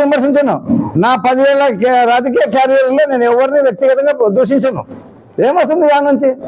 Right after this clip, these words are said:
డబ్బులు తీసుకుంటున్నామ్మా, ఆదోనిలో నడిబొడ్డులో నూట యాభై కోట్ల ఆస్తి ఉంది ఈరోజు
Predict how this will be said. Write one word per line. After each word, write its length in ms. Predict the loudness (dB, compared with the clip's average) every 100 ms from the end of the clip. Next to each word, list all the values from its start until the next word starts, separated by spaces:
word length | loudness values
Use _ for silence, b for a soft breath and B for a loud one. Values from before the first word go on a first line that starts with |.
| -16 -18 -20 -20 -20 -20 _ _ _ -6 -2
డబ్బులు 220 | -2 0 0
తీసుకుంటున్నామ్మా, 600 | 0 0 -2 -2 -2 -4 -6 -4 0
ఆదోనిలో 460 | 0 0 0 0 0 0
నడిబొడ్డులో 460 | 0 0 0 0 0
నూట 140 | 0 0 0
యాభై 180 | 0 0
కోట్ల 260 | 0 0 0
ఆస్తి 160 | 0 0
ఉంది 120 | 0 0
ఈరోజు 180 | 0